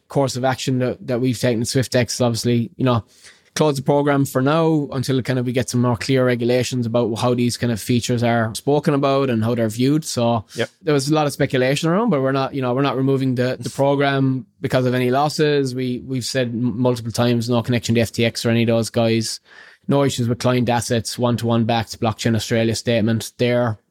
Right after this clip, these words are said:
Speaker 1: And, you know, we're committed to working with regulators and working with government bodies and whoever we need to essentially to get it, get it back online. And, and that's kinda where we're at at the moment. But yeah, it's a bit of a, it is a bit of a sad one. Like, today is actually the day we're, we're closing it. So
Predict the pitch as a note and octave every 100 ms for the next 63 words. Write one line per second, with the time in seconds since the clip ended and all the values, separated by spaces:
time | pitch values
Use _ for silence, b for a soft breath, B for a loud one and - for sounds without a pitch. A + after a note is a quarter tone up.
0 | - C#3+ C3+ B2 C3+ B2 B2 A#2 - A#2
1 | A2 B B B B C#3+ D#3+ D3 D3+ D#3+
2 | F3 G3+ B3 E3+ B2 A#2+ B2+ B2 B2 C3
3 | A#2+ B2 A2+ B2 A#2+ B2 A#2 A#2 B2 A#2+
4 | A#2 A#2+ B2 A#2+ A#2 G#2 A#2 - A2 A2+
5 | A#2 A2+ _ _ _ - A#2+ A2+ A#2 A#2
6 | A#2 E3 F#3+ C#3 A#2 A2+ A#2 G#2+ A#2+ A2+
7 | A#2 A2+ A#2 A2+ A2+ A#2 A#2 G#2 - A#2
8 | - G3 D#3+ F3 F#3 E3 C#3 - D#3 D#3+
9 | C#3+ C3+ B2+ C3+ C3+ E3 G#3+ C#3+ - D3
10 | C#3 C#3 B2+ B2 - A#2+ B2 B2+ B2+ B2+
11 | B2 A#2+ B2+ - C3 C#3+ E3 F#3+ - -
12 | B2 A#2+